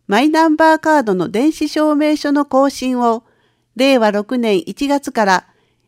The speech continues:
予約に限り休日も対応します。予約方法、電子証明書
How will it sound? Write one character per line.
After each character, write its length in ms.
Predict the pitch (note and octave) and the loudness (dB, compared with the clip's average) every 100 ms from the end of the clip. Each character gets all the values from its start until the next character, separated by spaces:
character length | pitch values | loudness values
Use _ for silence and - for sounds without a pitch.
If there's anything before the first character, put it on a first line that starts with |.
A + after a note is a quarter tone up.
| _ | _
予 120 | G#3+ A3+ | 0 2
約 280 | D4 - | 2 0
に 140 | D4 D4+ | 0 0
限 280 | D4 D4+ A#3 | 0 0 -4
り 240 | E3+ _ | -8 _
休 200 | - C4+ | -4 0
日 260 | D4+ D4 D4 | 0 -2 -2
も 160 | C#4 C#4 | -2 0
対 280 | A#3 B3+ | 0 0
応 180 | C4 B3 | 2 0
し 160 | B3 A3+ | 0 -4
ま 200 | A3 A3 | -4 -4
す。 180 | - _ _ _ _ _ _ _ _ _ _ _ - | -8 _ _ _ _ _ _ _ _ _ _ _ -2
予 120 | A3+ | 2
約 300 | C#4 - D4+ | 2 2 0
方 240 | C#4+ C#4 | 2 2
法、 340 | A3 G3 E3+ - _ _ _ _ _ _ _ | 0 -2 -4 -8 _ _ _ _ _ _ _
電 200 | A#3 D4 | 0 0
子 160 | E4 D#4 | 0 -2
証 300 | - D4+ D4+ | -2 -2 0
明 240 | C#4+ C#4+ | 0 0
書 320 | C#4+ B3 A#3+ | -2 0 0